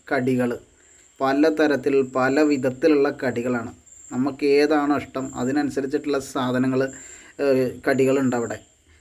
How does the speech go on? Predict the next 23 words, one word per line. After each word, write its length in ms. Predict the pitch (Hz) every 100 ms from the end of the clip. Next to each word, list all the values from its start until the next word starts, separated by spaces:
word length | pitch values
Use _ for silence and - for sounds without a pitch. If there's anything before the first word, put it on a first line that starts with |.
| _ 127
എന്തായാലും 600 | 131 156 170 175 175 - - - - - -
ഈ 220 | 160 196
കടയിൽ 380 | 185 165 165 196
കയറിയാൽ 760 | - 170 147 143 147 143 143 135 - -
നിങ്ങൾ 340 | 147 143 160 170
പിന്നെ 280 | 160 156
ആ 140 | 165 170
റൂട്ട് 280 | 185 160 180
പോകുന്നുണ്ടെങ്കിൽ 1000 | 175 151 151 156 147 131 131 127 139 139 -
തീർച്ചയായിട്ടും 600 | 143 143 - 190 180 175
ആ 80 | 156 156
കടയിൽ 220 | 147 135
കയറിയിരിക്കും. 600 | 139 143 117 117 110 113 - -
അതാണ് 320 | 131 147 151
അവിടുത്തെ 280 | 139 123 135
ഒരു 80 | 131
പ്രത്യേകത. 580 | 131 - - 107 110 110 - _ _ _ _ _ -
അവിടെ 420 | 131 143 156 175 - - - 147
എന്തായാലും 680 | 143 156 156 156 156 156 - -
ഒരുപാട് 800 | 131 131 143 147 156 165 175 160 160 - _ -
നമുക്ക്, 400 | 143 151 151 156 - - 160
ഏ, 40 | 147 143 135 127
ഫാമിലീസ് 600 | 139 147 151 156 156